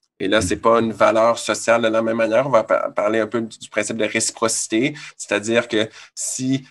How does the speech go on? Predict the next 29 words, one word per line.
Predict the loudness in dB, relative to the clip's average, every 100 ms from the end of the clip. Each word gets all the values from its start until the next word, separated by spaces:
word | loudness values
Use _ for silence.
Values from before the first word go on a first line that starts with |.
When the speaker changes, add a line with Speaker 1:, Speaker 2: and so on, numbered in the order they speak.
| -10
Speaker 1:
comme | -8
société, | -4 -4 -4 -4 -4 -2 -2 -2
on | 0 0
accepte | 0 -2 -2 -2 -2
que | -4
les | -4
travailleurs | -4 2 4
de | 4
la | 2
santé, | 2 0 0 -2 -2
ou | 0 4
on | 4
leur | 4
demande, | 4 6 8 8
en | 8
fait, | 4 2 2 2
d'aller | 2 0 0
s'exposer | -2 -4 -2 0 0 2 0
aux | 0
risques | 0 0 -2 -2
reliés | 0 2
à |
la | 2
covid, | 2 0 0
mais | -2 -2
ça | -2
veut | -4
dire | 0 0
que, | 2 0